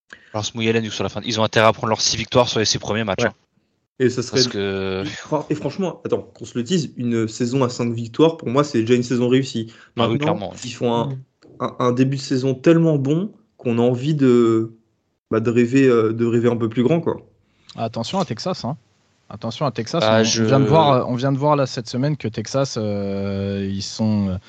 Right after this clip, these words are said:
Speaker 4: ils sont un petit peu écroulés. Attention, en fin de saison, euh, c'est pas dit que Kansas puisse pas aller faire un upset, hein.
Speaker 1: Ouais, alors par contre,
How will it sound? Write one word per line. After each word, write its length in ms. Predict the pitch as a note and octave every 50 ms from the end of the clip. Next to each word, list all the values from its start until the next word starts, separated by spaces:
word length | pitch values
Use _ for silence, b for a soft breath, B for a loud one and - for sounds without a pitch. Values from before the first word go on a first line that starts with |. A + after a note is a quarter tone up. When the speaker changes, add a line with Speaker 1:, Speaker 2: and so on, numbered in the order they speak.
| b b b b b
Speaker 4:
ils 40 | -
sont 140 | - A2
un 60 | G#2+ G#2
petit 140 | - - -
peu 120 | - B2
écroulés. 360 | A#2+ A2+ - - A#2 A#2+ D3+ F#3
Attention, 420 | D#3 - - A2 - - - G3 E3
en 40 | B2+
fin 160 | B2 C#3+ B2
de 60 | A#2
saison, 360 | - B2 A#2+ D#3+ F#3+ F3+ D3+
euh, 180 | C3 A#2 A2 G#2
c'est 180 | - - A2 -
pas 140 | - B2
dit 200 | B2 C3 D#3 F3+
que 180 | F3 - D3 C#3
Kansas 480 | B2+ - - B2+ B2+ - - D#3+ E3 -
puisse 220 | - - B2 A2+ -
pas 180 | - C3+ C3+
aller 120 | C#3 C3+ B2
faire 140 | - - A#2
un 100 | A#2+ B2
upset, 360 | B2+ D3 - - E3+ D#3+ -
hein. 100 | C#3+ D#3 b b b b b b b b b b _ _ _ _ -
Speaker 1:
Ouais, 100 | A#2+ A2 - B2+
alors 180 | A#2+ A#2 A#2
par 140 | - A#2+ -
contre, 180 | - C#3 B2+